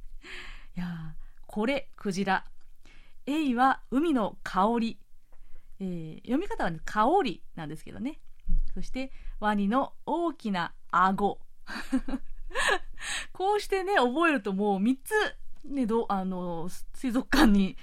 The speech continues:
よくいる生き物の単語を覚えられますね。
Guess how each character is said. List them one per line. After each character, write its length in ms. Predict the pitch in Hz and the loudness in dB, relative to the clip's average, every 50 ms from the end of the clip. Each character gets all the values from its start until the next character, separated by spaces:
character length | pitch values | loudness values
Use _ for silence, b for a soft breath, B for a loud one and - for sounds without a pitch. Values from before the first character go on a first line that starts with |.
| B B B | B B B
よ 140 | 220 226 208 | 0 0 0
く 180 | - 196 190 | 0 -2 -2
い 120 | 190 208 208 | 0 0 0
る 260 | 190 185 180 - - - - - - | 0 -2 -2 -4 -6 -10 -10 -8 -6
生 120 | 160 170 | -6 -4
き 120 | - - 233 | 0 2 4
物 220 | 220 214 214 202 | 4 4 4 4
の 100 | 185 175 | 2 0
単 260 | - 185 202 208 214 | 0 0 2 2 4
語 200 | 202 202 196 190 | 6 6 6 6
を 160 | 190 - - 180 | 4 2 -2 0
覚 220 | 175 202 220 240 | 4 6 8 8
え 60 | 247 | 10
ら 100 | 240 247 | 10 8
れ 80 | 226 226 | 8 8
ま 120 | 214 240 | 6 4
す 140 | 254 - 180 | 4 2 -4
ね。 340 | 165 185 214 294 294 285 | 0 2 4 4 4 2